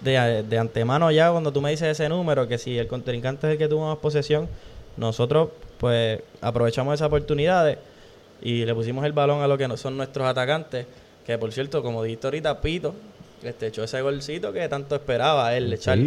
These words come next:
Speaker 2: salió de la sequía por fin. Eh,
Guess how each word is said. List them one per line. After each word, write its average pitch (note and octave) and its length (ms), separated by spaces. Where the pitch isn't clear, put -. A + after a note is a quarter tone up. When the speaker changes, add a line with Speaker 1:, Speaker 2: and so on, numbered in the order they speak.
Speaker 2:
salió F2+ 320
de G2 80
la G#2 100
sequía G#2+ 400
por G2+ 200
fin. F#3 260
Eh, F#2 500